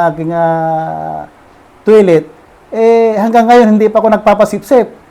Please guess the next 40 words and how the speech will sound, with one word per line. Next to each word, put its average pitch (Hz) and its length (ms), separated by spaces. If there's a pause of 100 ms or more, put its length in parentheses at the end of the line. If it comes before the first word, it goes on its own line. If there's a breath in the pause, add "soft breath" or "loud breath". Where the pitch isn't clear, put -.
(340)
So, 226 560
kung 240 80
sa 247 240
akin 247 160
lang, 208 160
ah, 190 80
kung 214 160
ako 208 160
lang 208 160
tatanungin, 214 400
lugi 196 240
ako. 165 400 (880)
Lugi 165 240
ako, 170 240
di 160 80
po 170 160
ba? 196 160
Lugi 160 240
ako. 156 480 (480)
Ngayon, 233 260 (460)
mayroon 240 240
pa 247 160
ako 240 80
isang 233 180
suggestion 208 540
na 175 160
kung 190 160
po 196 160
pwede 202 260
lang, 147 380
eh, 151 560 (800)
bakit 214 240
hindi 220 240
natin 220 400 (640)
sa 214 160
L 214 80
G 180 80 (100)
U, 220 220
L 208 240
G 202 40